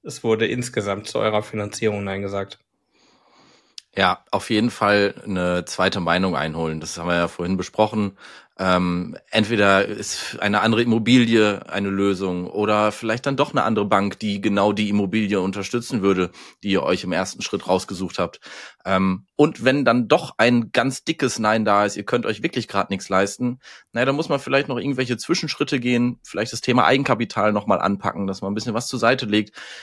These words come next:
Speaker 2: Aber versucht euch irgendwelche Lösungen ranzuholen. Und wenn das die Bank nicht leisten kann,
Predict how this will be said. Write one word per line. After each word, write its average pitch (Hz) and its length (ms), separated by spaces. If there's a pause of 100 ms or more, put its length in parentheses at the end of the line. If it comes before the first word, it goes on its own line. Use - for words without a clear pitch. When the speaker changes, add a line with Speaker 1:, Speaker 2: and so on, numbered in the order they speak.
(500)
Speaker 2:
Aber 123 180
versucht 139 480
euch 131 120
irgendwelche 139 360
Lösungen 131 640
ranzuholen. 95 720
Und 101 160
wenn 120 140
das 117 140
die 120 100
Bank 135 280
nicht 123 160
leisten 123 400
kann, 110 360